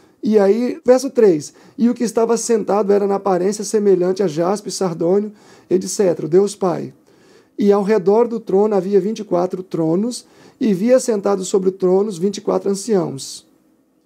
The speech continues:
Verso cinco, "E do trono saíram relâmpagos, e trovões, e vozes,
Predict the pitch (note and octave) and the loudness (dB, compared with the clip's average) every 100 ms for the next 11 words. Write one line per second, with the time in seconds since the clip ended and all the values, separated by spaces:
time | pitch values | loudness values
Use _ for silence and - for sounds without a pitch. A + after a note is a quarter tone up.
0 | _ _ - - - F3 F#3 F3 - F3+ | _ _ -20 -16 -2 -2 -2 -8 -4 -2
1 | G#3 C4 - _ _ - G#3 G#3 A3 F#3 | -2 -8 -10 _ _ -4 -2 0 -2 0
2 | G3+ A#3 A#3 A#3 G3 G#3+ G#3+ F#3+ G#3+ F#3 | 2 2 0 0 2 2 0 0 4 4
3 | G3 A3+ F#3 D#3+ C#3+ - - - _ _ | 4 0 -4 -6 -12 -12 -16 -20 _ _
4 | _ - - G3+ A3+ F#3+ D#3 G3 G#3 D3+ | _ -6 -4 2 2 2 2 2 2 -4
5 | - - _ - G#3+ E3+ D3 F#3+ G#3 C3+ | -10 -20 _ -4 -2 -2 0 0 0 -2
6 | D3 - | -10 -14